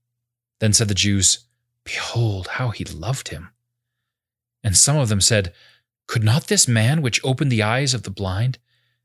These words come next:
have caused that even this man should not have died?" Jesus,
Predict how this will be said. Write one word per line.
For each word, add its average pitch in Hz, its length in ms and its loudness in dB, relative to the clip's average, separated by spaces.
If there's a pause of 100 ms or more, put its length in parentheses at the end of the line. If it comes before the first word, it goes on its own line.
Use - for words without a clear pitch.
(160)
have - 160 -8
caused 131 340 0
that 123 100 2
even 151 220 2
this 120 220 2
man 139 220 0
should 107 160 -2
not 107 120 0
have 143 140 -4
died?" 147 420 -4 (1120)
Jesus, - 560 -2